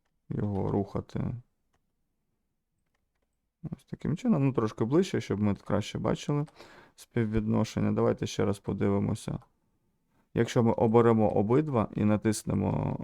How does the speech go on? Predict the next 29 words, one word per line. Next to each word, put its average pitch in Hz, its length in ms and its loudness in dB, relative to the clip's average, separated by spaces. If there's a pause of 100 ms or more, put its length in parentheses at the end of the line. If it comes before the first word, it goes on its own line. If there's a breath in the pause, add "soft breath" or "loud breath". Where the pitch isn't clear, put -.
режим 104 380 0
редагування, 123 640 2
ми 113 120 4
зможемо 110 400 2
подивитися, 110 680 0
якого 104 420 0
розміру, 98 520 0 (360 loud breath)
е, 101 300 4
минулий, 110 580 2 (680)
так, - 260 -4
отвір, 117 360 -2
і 131 180 2
якого, 104 680 2
який 98 320 0
ми 98 160 2
зараз 95 360 -2
намагаємося 110 640 -2
зробити. 127 420 -2
Я 120 120 4
думаю, 110 400 2 (420 loud breath)
що - 220 -6
саме 113 300 4
такого 107 400 0
розміру 101 400 2
нам 101 260 0
він 101 460 0
і, 110 60 0
і 113 40 2
потрібен. 165 560 -2